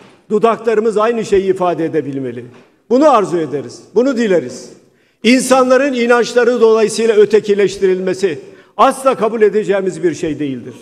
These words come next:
Her inanca saygılıyız, her inanca, her kimliğe saygılıyız, her yaşam tarzına saygılıyız. Çünkü biz evrensel değerleri benimsiyoruz. Eğer insan varsa karşımızda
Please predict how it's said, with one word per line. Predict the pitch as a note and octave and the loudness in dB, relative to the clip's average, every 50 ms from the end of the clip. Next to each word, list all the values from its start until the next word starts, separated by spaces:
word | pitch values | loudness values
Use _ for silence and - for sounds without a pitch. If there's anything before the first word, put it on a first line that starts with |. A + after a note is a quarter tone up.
| - _ _ _ _ _ _ _ _ _ | -20 _ _ _ _ _ _ _ _ _
Her | - B3 E4 E4+ | 2 2 4 2
inanca | D#4 D4 C4+ C4 B3 A#3+ A#3 G3+ A#3+ A3+ | 2 0 -2 0 0 0 0 0 -2 -2
saygılıyız, | - G#3 G#3+ G3+ F3+ E3 F#3+ F3 F3 D#3 D3 C3+ - | -2 -2 -2 0 0 0 -2 -2 -2 -4 -4 -4 -2
her | D3+ B3 D4 | -2 0 0
inanca, | B3+ C4 A#3 G#3+ F#3+ F3 D#3 - C3+ B2+ A#2 - - - - _ _ - | 0 0 0 0 0 0 -2 -4 -8 -10 -12 -14 -18 -20 -20 _ _ 0
her | G#3 D4 E4 E4 - | 2 2 2 2 0
kimliğe | - D4+ D#4+ D4 C4+ B3+ A#3 G3+ | -4 -4 -2 0 0 0 0 0
saygılıyız, | - F#3 F#3+ F3+ E3+ C#3 D#3+ D3 C#3+ C#3+ C3+ B2 - - - - - - _ _ _ _ | -2 -4 -4 -4 -4 -6 -6 -8 -8 -8 -10 -10 -12 -16 -20 -20 -20 -20 _ _ _ _
her | G3+ D4 E4+ | 2 2 2
yaşam | F4 E4+ D#4+ - - D4 D4 C4+ G3+ | 2 0 -2 -2 0 -2 -2 -2 -2
tarzına | B3 B3 B3 A3 F3 A#3 A3+ G#3+ G3 | -2 -2 -2 0 0 0 0 0 -2
saygılıyız. | - G3+ G3 F#3 E3+ D3 F3 D#3 D#3 C#3+ C3+ - - - - - - - _ | -2 -2 -2 -2 -2 -4 -4 -6 -6 -8 -8 -10 -14 -18 -20 -20 -20 -16 _
Çünkü | - A3+ C4+ C#4 G3+ - B3+ C4 A3 | -2 0 0 0 0 0 0 2 4
biz | D4 E4 D4 - - - - - - - - - - | 4 2 2 0 -6 -12 -16 -18 -20 -20 -20 -6 0
evrensel | G3 A#3+ B3 C4 B3+ B3+ B3 A#3+ - - C4+ D4+ D4+ C4+ | 2 2 2 4 2 2 2 0 0 2 2 4 4 4
değerleri | D4+ C4+ B3 A#3+ A#3 G#3 G#3 G#3 G3 G3+ F#3 G3 | 2 2 2 2 0 0 0 2 2 2 2 2
benimsiyoruz. | F#3+ E3+ E3 D#3 - - D#3+ D#3 C#3+ C#3 B2+ - - - - - _ _ _ _ - | 0 0 -2 -4 -6 -6 -6 -4 -4 -6 -6 -10 -14 -20 -20 -20 _ _ _ _ 0
Eğer | A3 A#3 B3+ B3 A#3+ | 2 4 4 4 2
insan | B3 A#3 A3+ A#3+ G3 - A#3 A#3+ A#3+ A#3 | 0 -2 -4 -4 -2 -2 0 0 0 2
varsa | A3 A#3 C4 B3+ - B3 A3+ - | 2 2 2 2 0 0 0 2
karşımızda | G3 G#3+ G#3 F#3 - A3 A3 G#3 G3 F3 E3+ A#3 B3+ C4+ B3+ - | 2 0 0 0 0 -2 0 0 0 0 2 0 0 0 -2 -6